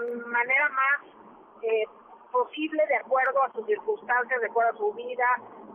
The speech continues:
a sus actividades laborales y estudiantiles, pero de alguna manera sí buscar el poder protegerse y el poder, eh, disminuir la cadena de contagios, ¿no?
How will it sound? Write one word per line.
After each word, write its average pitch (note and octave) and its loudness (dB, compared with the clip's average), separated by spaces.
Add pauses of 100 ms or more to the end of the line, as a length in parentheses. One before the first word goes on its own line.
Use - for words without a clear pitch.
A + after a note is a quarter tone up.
(160)
a A3 -2
sus G#4 -8
actividades A3 0
laborales A3 4 (100)
y G#3 -4
estudiantiles, G#3+ -2 (100)
pero A3+ 4
de A3 2
alguna A#3+ 2
manera B3 0 (100)
sí - -18 (480)
buscar C4 0
el A3+ 0
poder A3+ 2
protegerse A#3+ -2
y G#3+ -2
el G3+ 0
poder, A3+ 0 (420)
eh, G#3+ 0 (440)
disminuir B3+ -6 (340)
la G#3+ 4
cadena A3+ 2
de G#3 0
contagios, - -4 (120)
¿no? A3 -6